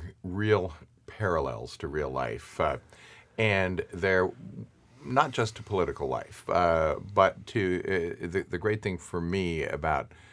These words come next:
uh, first reading the play, uh, and I'd like to say rereading, but I think it was the first time I've read it, <laughs> uh, uh, uh, uh, and, uh, a-, and then thinking about it, uh, because after the performance, we did a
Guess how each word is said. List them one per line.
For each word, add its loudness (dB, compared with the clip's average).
uh, 0
first -4
reading 0
the -4
play, -2
uh, -4
and -2
I'd -6
like -2
to -18
say -2
rereading, -6
but -6
I -4
think -8
it -4
was -8
the -16
first -8
time -6
I've -8
read -2
it, 4
<laughs> -
uh, 10
uh, 10
uh, 10
uh, 6
and, 4
uh, 4
a-, 4
and 2
then 6
thinking 0
about 6
it, 0
uh, 6
because 0
after 4
the 0
performance, 2
we 0
did 2
a 2